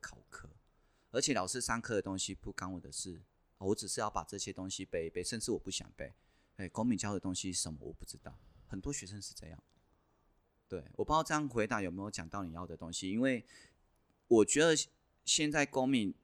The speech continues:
的东西，它要的不是教学生很多的名词，而是你要带学生去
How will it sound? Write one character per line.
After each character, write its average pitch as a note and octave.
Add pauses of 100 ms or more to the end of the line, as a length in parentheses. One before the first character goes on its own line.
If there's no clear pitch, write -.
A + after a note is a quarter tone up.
(140)
的 G2+
东 A2+
西， G#2+
它 A#2+
要 A2
的 E2+
不 -
是 G#2
教 G2
学 F#2+
生 F2+
很 F2
多 G2
的 F#2
名 D2+ (120)
词， - (340)
而 G#2+
是 B2+
你 G#2+
要 F#2
带 G#2+
学 E2+
生 F#2+
去 G2